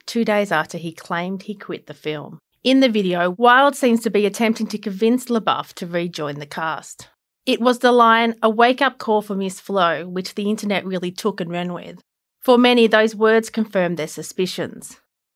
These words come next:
It was the smoking gun in this entire Hollywood story. Wilde was the villain here, and she'd just been caught out in a lie. The tide turned, and the wave hit. Gossip websites ran pieces about Wilde finally showing her true colours.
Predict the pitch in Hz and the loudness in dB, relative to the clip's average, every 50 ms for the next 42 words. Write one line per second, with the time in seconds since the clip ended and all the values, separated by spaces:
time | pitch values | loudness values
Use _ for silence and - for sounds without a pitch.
0 | _ - 220 190 226 226 220 226 233 226 226 - 240 240 240 247 254 262 247 226 | _ 2 4 6 6 4 4 2 0 -2 -2 2 2 4 4 4 4 4 2 2
1 | 226 190 180 185 185 180 170 170 175 190 185 - - 185 185 175 175 185 180 180 | 2 0 0 0 -2 -4 -6 -8 -6 -8 -8 -6 -2 0 2 2 2 2 -2 -2
2 | - 175 165 175 160 - - 185 - - - 170 165 170 82 - - - - _ | -4 -6 -6 -6 -8 -10 -14 -16 -16 -12 -10 -8 -8 -8 -10 -14 -14 -18 -20 _
3 | _ _ _ _ _ _ _ _ - 226 226 226 226 240 233 220 196 196 196 190 | _ _ _ _ _ _ _ _ 4 6 6 6 6 6 4 4 2 0 -2 -2
4 | 180 185 170 180 202 196 196 185 175 170 165 156 - - - 185 - _ _ _ | -2 -6 0 0 2 2 2 0 -2 -4 -8 -10 -12 -12 -12 -14 -16 _ _ _
5 | - 196 196 190 - 214 196 202 - 185 180 - - 185 180 180 - 180 170 165 | -6 -6 -6 -4 -4 -8 -8 -6 -8 -8 -8 -6 -6 -6 -6 -6 -6 -6 -6 -6
6 | 160 151 147 160 160 156 147 151 165 160 160 160 160 170 - _ _ _ _ _ | -6 -8 -8 -8 -10 -10 -8 -6 -6 -6 -6 -8 -10 -14 -20 _ _ _ _ _
7 | _ _ _ _ _ _ _ - 226 220 - 233 233 240 240 240 240 - 240 208 | _ _ _ _ _ _ _ 0 0 2 4 4 4 4 4 2 0 2 2 2
8 | 180 165 165 170 185 185 - - _ _ _ _ - - 196 190 180 180 175 175 | 2 0 -4 -8 -10 -12 -14 -16 _ _ _ _ -6 -4 -2 0 0 0 0 0
9 | 170 165 165 160 - - 190 165 151 - - - _ _ _ _ _ _ _ _ | 0 -2 -2 -6 -6 -6 -6 -6 -6 -8 -14 -20 _ _ _ _ _ _ _ _
10 | _ _ _ _ _ - 247 233 233 - 285 254 - 220 214 208 202 208 226 208 | _ _ _ _ _ 0 0 0 2 2 -2 0 2 2 2 2 2 2 0 0
11 | 190 190 - 208 202 196 190 190 - 202 196 190 - 196 185 190 185 185 180 175 | 0 0 -2 -2 -2 -2 -2 -4 -4 -4 -4 -4 -6 -8 -8 -8 -4 -4 -2 -4
12 | 175 175 190 185 180 180 180 180 185 - - 190 180 185 185 185 185 180 - 185 | -4 -2 -2 -2 0 0 -2 -2 -4 -6 -6 -4 -2 -2 -2 -2 -4 -4 -6 -6
13 | 180 175 175 165 175 180 170 - - 185 185 185 - - 180 180 175 - 190 - | -6 -6 -6 -8 -10 -10 -10 -8 -8 -10 -10 -8 -6 -6 -6 -6 -6 -10 -12 -16
14 | - - | -20 -20